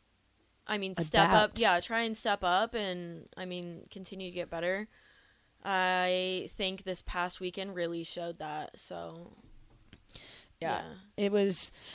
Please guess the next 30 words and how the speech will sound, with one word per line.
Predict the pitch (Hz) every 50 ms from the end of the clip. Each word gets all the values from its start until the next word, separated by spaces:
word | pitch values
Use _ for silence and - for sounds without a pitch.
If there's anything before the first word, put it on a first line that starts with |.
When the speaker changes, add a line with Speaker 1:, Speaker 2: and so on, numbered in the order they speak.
| - -
Speaker 2:
and | 247 254
especially | 262 247 - - 220 214 - - 285 277
to | 226 - - 214 214
the | 190 190
thing, | 185 - - 180 185 202
I | 185
know | 190 185
you | 180 180 196 196
kinda | - 196 180 175
had | 175 175 175 175
hit | 170 175 190 196
on | 175 170
it | 175 202
before, | 196 185 - 208 202 185
but | 185 196 185 175
having | 165 185 185 196 175 170 170
double | 160 - - 165 180 180 208
meets | 214 226 247 254 269 - - - - - - - - - - - - - 185
Speaker 1:
Mm-hmm. | 214 208 196 175 175 - - - - - - - _ _ _ 220
Speaker 2:
was | 208 196 190 185 180 175 170 170 170 170 165 - - - - - _ _ _ _ _ _ _ _ -
hard, | - - - 190 185 185 196 196 -
but | 202 185 -
to | - 170
see | - - 190 185 175
how, | 175 175 175 170
like, | 185 175 170 170 -
everybody | - 185 170 180 170 175 175 170
kinda | 160 - 175 170 165
handled | 165 170 165 165 170 170 175
that | 190 185 190 196 202 -